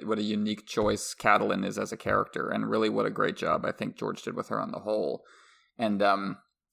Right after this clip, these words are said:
and just how much a lesser story it would have been if it had just been Robb's P O V, as, as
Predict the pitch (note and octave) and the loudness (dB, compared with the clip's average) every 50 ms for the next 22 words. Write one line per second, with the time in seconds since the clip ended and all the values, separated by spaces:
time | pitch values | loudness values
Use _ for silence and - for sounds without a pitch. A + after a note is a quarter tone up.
0 | - - A2 G2+ G#2+ - - - A2 A2+ - B2+ A2 G#2+ A#2 A#2 - A#2+ F#2+ - | -10 -8 -4 -4 0 4 6 6 6 6 6 4 4 6 4 4 4 0 0 0
1 | - B2 A#2 G#2+ G#2 F#2+ G2+ G2+ G#2 G2 C#3+ F#3 G3 A2+ - - G#2+ G2+ G#2+ G#2+ | 4 4 6 6 6 6 4 2 4 6 6 6 8 6 4 2 0 0 0 -2
2 | - - G2+ G#2 G2+ G2+ G2+ G2 - - A#2+ G#2 G2 G2+ G2+ A2+ A2 F#2 C#2 F2 | -2 -2 0 2 4 4 4 4 0 -2 0 2 2 2 2 2 2 4 4 2
3 | A2+ - - - - A2 G#2+ G#2 - | 0 0 -4 -4 -2 -2 0 0 -2